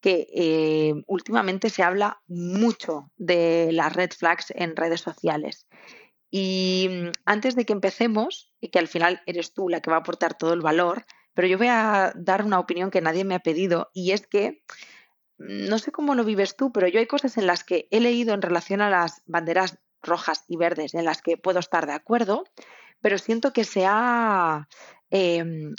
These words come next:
expandido tanto el mensaje que al final se ha,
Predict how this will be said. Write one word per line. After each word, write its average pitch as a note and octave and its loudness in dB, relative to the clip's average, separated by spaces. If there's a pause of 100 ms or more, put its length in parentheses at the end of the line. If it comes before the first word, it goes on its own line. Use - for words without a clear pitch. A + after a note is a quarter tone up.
expandido G#3+ -2
tanto G#3 0
el F3+ 2
mensaje E3+ -2 (520)
que G#3 2
al G3 2
final F#3+ 0
se A#3 0
ha, G#3+ 2